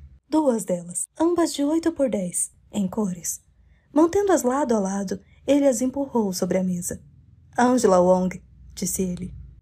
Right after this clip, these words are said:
Fred Argent olhou para as fotos e empalideceu, seus olhos indo e voltando entre as duas fotos várias vezes. Jill olhou para baixo, respirou fundo e desviou o olhar.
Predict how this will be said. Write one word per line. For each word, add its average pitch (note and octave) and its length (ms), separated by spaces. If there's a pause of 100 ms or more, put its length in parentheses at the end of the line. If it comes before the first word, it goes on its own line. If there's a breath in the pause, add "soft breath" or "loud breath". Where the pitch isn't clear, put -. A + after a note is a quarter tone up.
(200)
Fred F4 460
Argent B3 520
olhou G3 320
para G#3+ 120
as G3+ 100
fotos G#3 440
e G3+ 40
empalideceu, G3 720 (540)
seus D#4+ 260
olhos D#4+ 340
indo C#4 220
e A#3+ 40
voltando A3+ 440
entre G3+ 220
as G3+ 100
duas A3 320
fotos G#3+ 400
várias G3 400
vezes. - 460 (500)
Jill A3 320
olhou G3 340
para G3+ 160
baixo, F#3+ 440 (260 soft breath)
respirou D#4 500
fundo D#4 280
e - 20
desviou D4 500
o G#3 60
olhar. F#3 340